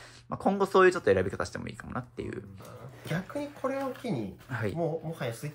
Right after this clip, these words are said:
Speaker 2: チも手放してしまう。
Speaker 1: あ、あんまやってないですか？
Speaker 2: 引っ越してくるまではめっちゃやってたんですよ。
Speaker 1: はい。
Speaker 2: こっ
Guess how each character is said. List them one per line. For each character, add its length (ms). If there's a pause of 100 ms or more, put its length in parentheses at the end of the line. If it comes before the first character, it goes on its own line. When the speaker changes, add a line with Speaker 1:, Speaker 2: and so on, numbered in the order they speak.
Speaker 2:
チ 100
も 60
手 100
放 180
し 80
て 60
し 120
ま 80
う。 40 (580)
Speaker 1:
あ、 100 (100)
あ 60
ん 60
ま 80
や 40
っ 40
て 60
な 80
い 40
で 40
す 60
か？ 100 (1080)
Speaker 2:
引 60
っ 40 (160)
越 60
し 80
て 80
く 100
る 100
ま 120
で 100
は 440
め 100
っ 120
ち 120
ゃ 40
や 40
っ 40
て 80
た 100
ん 80
で 60
す 80
よ。 260
Speaker 1:
は 160
い。 80 (360)
Speaker 2:
こ 80
っ 20